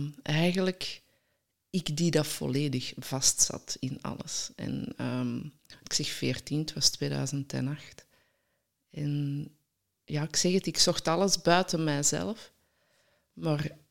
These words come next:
uw omgeving komt u wel veel vertellen natuurlijk, hè. En er zijn momenten geweest, toen niet, want dan, eh, was ik ook net mama geworden voor de tweede keer.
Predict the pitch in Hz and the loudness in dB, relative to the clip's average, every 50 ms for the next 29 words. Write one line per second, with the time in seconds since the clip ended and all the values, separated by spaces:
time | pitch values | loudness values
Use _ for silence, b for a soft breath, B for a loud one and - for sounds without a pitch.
0 | _ _ _ _ _ - - 175 165 156 156 156 147 147 - 165 170 190 185 190 | _ _ _ _ _ 2 6 6 8 8 8 6 4 4 6 8 8 8 8 6
1 | 185 175 170 - - - 170 165 165 160 151 156 151 147 143 135 131 - - 139 | 4 0 0 -2 0 2 2 4 4 4 4 4 2 2 0 -2 -2 -4 -2 -2
2 | 135 135 127 123 127 - - - 135 156 160 160 151 139 131 127 131 - 135 131 | -2 0 -2 -4 -6 -6 -4 -4 -2 0 0 2 2 2 0 0 -4 -6 -6 -4
3 | 131 127 123 123 127 - - 151 170 - _ _ _ _ _ _ _ _ _ _ | -4 -4 -4 -6 -6 -6 -8 -8 -8 -8 _ _ _ _ _ _ _ _ _ _
4 | _ _ _ _ _ _ _ _ _ _ - 143 143 143 139 139 131 139 139 - | _ _ _ _ _ _ _ _ _ _ -4 -2 0 2 2 0 2 4 4 6
5 | 156 151 147 139 135 139 143 156 202 208 - 202 180 156 - 156 147 139 143 143 | 8 8 8 8 8 8 8 8 6 4 4 2 0 2 2 2 4 6 4 4
6 | 156 180 180 - - - - - - - _ _ - - 208 208 208 196 180 165 | 4 6 6 6 6 6 4 0 -6 -6 _ _ -4 4 6 8 8 8 8 6
7 | 165 175 190 - - - 147 143 143 - 139 135 135 135 135 135 131 131 135 135 | 4 2 2 -2 -4 -4 -4 -4 -4 -6 -6 -4 -2 -2 -2 -2 -4 -4 -4 -4
8 | 135 - - - - - 135 - - 147 147 147 147 - 147 143 143 156 160 160 | 0 0 0 0 0 -8 -8 -6 -4 -6 -6 -6 -6 -4 -4 -4 -4 -4 -4 -4
9 | 151 156 156 151 151 156 156 160 156 165 151 151 151 147 - 143 143 139 - - | -4 -4 -4 -4 -4 -6 -6 -6 -6 -6 -8 -6 -6 -6 -4 -4 -6 -6 -6 -4
10 | - 156 147 143 139 - - - 147 151 165 175 - - | -2 -2 -2 -2 -4 -8 -8 -8 -8 -8 -8 -10 -14 -18